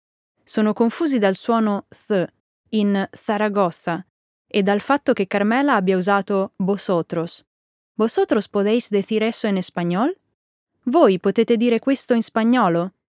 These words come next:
Mi spiego meglio. Nello spagnolo europeo, cioè della Spagna, vosotros corrisponde alla seconda persona plurale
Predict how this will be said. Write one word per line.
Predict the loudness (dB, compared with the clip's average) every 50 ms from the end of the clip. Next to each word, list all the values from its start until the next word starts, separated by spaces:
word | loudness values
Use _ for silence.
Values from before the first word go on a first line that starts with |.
| _ _ _ _ _ _ _ _ _ _ _
Mi | -2 -2
spiego | -2 0 0 0 0 0
meglio. | -2 -2 -2 -2 -4 -2 -2 -4 -4 -6 _ _ _ _ _ _ _ _ _ -6
Nello | -4 -2 -2 -2
spagnolo | -2 -2 -2 0 0 2 2 2
europeo, | 2 2 0 0 0 0 0 2 2 2 2 2 2 0 -2
cioè | -4 -2 -2 -2
della | 0 0 -2 -2 -2
Spagna, | -4 -4 -2 -2 -2 -2 -2 -4 -2 0 0 0 -2 -2 _ _ _ _ _ -4
vosotros | -2 -2 -2 2 2 2 2 2 0 -4 -6 -4
corrisponde | -2 -2 -2 -2 -2 -4 -2 -2 -2 0 0 0
alla | -2 -2
seconda | -4 -4 -4 0 2 4 4 4 4
persona | 2 0 -2 -2 -2 -4 -2 -2 -2
plurale | -2 2 2 2 4 4 2 2 0 -2 -4 -4